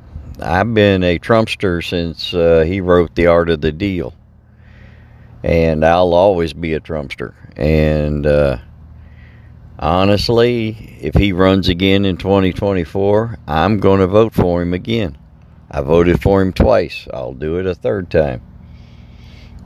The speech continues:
'Cause Biden has pretty much destroyed this country within ten months.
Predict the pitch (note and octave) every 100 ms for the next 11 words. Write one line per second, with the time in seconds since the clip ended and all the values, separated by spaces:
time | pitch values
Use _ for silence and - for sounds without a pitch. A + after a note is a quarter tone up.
0 | - - - C#2+ C#2+ C#2 - - - -
1 | - - - - - - - - - G2
2 | C3 F#3 G2+ F#2+ F#2 - A#2+ G#2+ G#2 G2+
3 | - - E2+ - A#2 A#2+ G#2+ E2 F2 -
4 | A2+ A2 F#2+ F2+ F2 F2 F2 E2 F2+ E2+
5 | D#2 G2+ G2 G2 F#2 C2 -